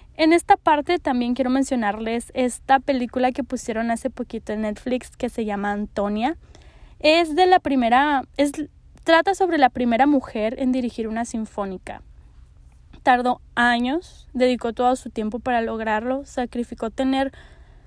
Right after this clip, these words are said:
una vida con el amor de su vida y mucho más que sacrificó ella, ¿verdad? O sea, fue mucho más lo que se esforzó. Y todo para que su éxito fuera fugaz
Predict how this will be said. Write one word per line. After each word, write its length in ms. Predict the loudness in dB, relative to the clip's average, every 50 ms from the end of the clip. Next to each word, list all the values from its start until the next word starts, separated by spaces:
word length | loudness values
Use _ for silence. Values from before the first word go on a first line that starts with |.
| -10 -4
una 240 | -2 2 4 4 4
vida 240 | 4 4 4 4 4
con 280 | 4 2 2 4 4
el 120 | 2 2 2
amor 220 | 2 2 0 0
de 80 | 0 -2
su 180 | -2 -4 -6
vida 320 | -4 -4 -2 0 0 0 -2 -4 -8 -20 -20 -20 -20 -20 -20 -20 -10 0
y 120 | 4 6 8
mucho 320 | 8 8 6 6 4 4
más 580 | 6 6 6 6 6 4 2 0 -6 -14 -14 -18 -20 -20 -20 -20 -20 -20 -20 -20 -20 -20 -20 -20 -20 -20 -20 -20 -20 -20 -20 -20 -20 -20 -20 -20 -20 -20 -20 -20 -20 -20 -20 -20 -10 -2
que 160 | 2 2 2
sacrificó 560 | 4 4 2 2 0 -4 -4 -6 -6 -4 -2
ella, 180 | 0 0 0 -2
¿verdad? 180 | 0 2 2 0
O 40 |
sea, 120 | 2 0 -6
fue 220 | -6 -6 -6 -4
mucho 300 | -2 -4 -4 -4 -6 -6
más 260 | -4 -2 -2 -2 -2
lo 120 | -4 -6 -6
que 320 | -6 -6 -6 -4 -4 -4
se 120 | -6 -8 -10
esforzó. 500 | -10 -8 -8 -10 -8 -8 -10 -14 -14 -16 -20 -20 -20 -20 -20 -20 -20 -20 -20 -20 -20 -20 -20 -20 -20 -20 -20 -20 -20 -8 0
Y 500 | 4 6 6 6 6 6 4 2 0 0 2
todo 340 | 4 6 6 6 4 2 0
para 260 | 0 0 0 0 0
que 160 | -2 -2 -6
su 220 | -6 -6 -4 -4 -4
éxito 420 | -4 -6 -6 -6 -6 -6 -6 -8
fuera 240 | -6 -4 -4 -4 -4
fugaz 560 | -4 -4 -4 -2 -2 -4 -4 -6 -12 -20 -20